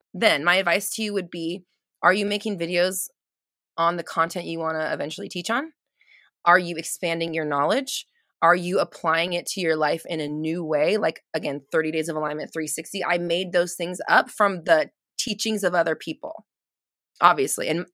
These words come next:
and my, through my filter. So I'm learning, learning, learning, learning, experiencing, experiencing, experiencing, blah, blah, blah, blah, blah, blah, blah. That's how my stuff came about. So,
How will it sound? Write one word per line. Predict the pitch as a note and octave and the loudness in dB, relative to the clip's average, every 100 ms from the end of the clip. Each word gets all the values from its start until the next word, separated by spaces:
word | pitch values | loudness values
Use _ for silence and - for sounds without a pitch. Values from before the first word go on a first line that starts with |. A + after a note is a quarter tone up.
| - | 2
and | A#3+ G#3 D3+ E3+ - _ _ _ _ | 4 4 2 -2 -8 _ _ _ _
my, | F3 F#3 A3 A#3 G#3 - - | 0 8 12 12 12 10 2
through | G#3+ G3 | 0 4
my | E3+ E3+ | 4 4
filter. | F3 C#3+ - - | -2 -2 -4 -2
So | F3 | 2
I'm | D#3 E3 | 4 4
learning, | G#3 B3 A#3+ | 0 2 0
learning, | A#3+ C4+ | 0 0
learning, | A#3 A3+ B3 | 2 2 2
learning, | F#3 F3+ F3+ - - | 0 0 -4 -10 -14
experiencing, | F3+ - G3+ G#3 A3+ A#3+ | -10 -6 -2 -2 -2 -4
experiencing, | A3+ - A3+ A3+ A#3 A#3 | -6 -4 -2 -2 -2 -4
experiencing, | - G3 F3 E3+ F3+ E3+ - _ _ | -4 -4 -4 -4 -4 -6 -8 _ _
blah, | E3 E3+ | 0 2
blah, | E3 | 2
blah, | E3 D#3+ | 0 0
blah, | D#3+ | -2
blah, | D#3+ | -2
blah, | D3+ | -4
blah. | D3+ C3 - _ _ _ _ _ _ _ | -6 -6 -8 _ _ _ _ _ _ _
That's | D#3 E3+ - | -2 -2 2
how | G3 E3+ | 4 4
my | E3 D#3+ E3 E3 | 4 2 2 0
stuff | - D3+ - | 0 0 0
came | D#3+ D#3+ | -10 -10
about. | E3 - - _ _ _ _ _ _ | -8 -8 -8 _ _ _ _ _ _
So, | - G3+ F3+ E3 D#3 | 4 10 12 10 6